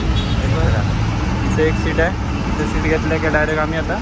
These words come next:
कटाई नाक्याला जाणार. तर अशा प्रकारे आम्ही आता कटाई नाका क्रॉस करून, कटाई नाक्याला लेफ्ट मारून आम्ही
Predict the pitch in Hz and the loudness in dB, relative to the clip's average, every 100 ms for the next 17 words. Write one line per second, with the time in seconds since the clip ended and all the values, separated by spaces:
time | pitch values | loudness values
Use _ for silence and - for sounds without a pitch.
0 | - 147 156 165 151 143 139 117 101 - | -4 -2 0 0 -2 -2 -4 -4 -4 -4
1 | - - - - - - - - - - | -4 -4 -4 -6 -6 -4 -2 -2 -2 -4
2 | - - - - - - - 98 - - | -2 0 2 2 2 0 0 -2 -2 -2
3 | - - - - - - 170 190 185 - | -2 -2 -2 -2 -2 0 0 0 0 -2
4 | - 196 180 185 185 185 185 180 185 180 | -2 -2 0 0 0 0 0 0 -2 -2
5 | 180 196 214 - - - - - - - | 0 -2 -2 -4 -4 -4 -4 -2 -2 -2
6 | - - - - 147 190 196 - 185 185 | 0 -2 0 0 0 2 0 0 -2 -2
7 | 180 180 185 180 180 190 180 175 175 175 | -2 -2 -2 -2 0 0 2 2 0 0
8 | 175 170 180 175 170 180 170 165 | 0 2 0 0 0 0 -4 -6